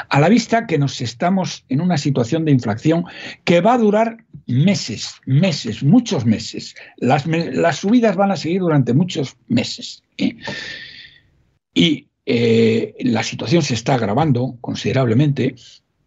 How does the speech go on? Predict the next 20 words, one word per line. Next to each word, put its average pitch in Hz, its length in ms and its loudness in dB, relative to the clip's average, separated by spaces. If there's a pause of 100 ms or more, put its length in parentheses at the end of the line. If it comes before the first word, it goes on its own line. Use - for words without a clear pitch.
(220)
Mm, 120 640 4 (120)
España 170 580 0 (340)
puede... 139 460 0 (180)
Eh, 104 420 -4
utilizando 110 600 -2
la 98 120 -4
ley 120 180 2
que 101 120 -4
ya 95 140 -4
tiene, 165 360 -2 (200)
la 107 220 -2
ley 120 320 2 (800)
de 104 340 2
seguridad 104 520 0
nacional, 104 500 2 (460)
le 113 140 4
puede 151 400 2
a - 80 -4
ustedes, 143 560 0 (520)
eh, - 520 -2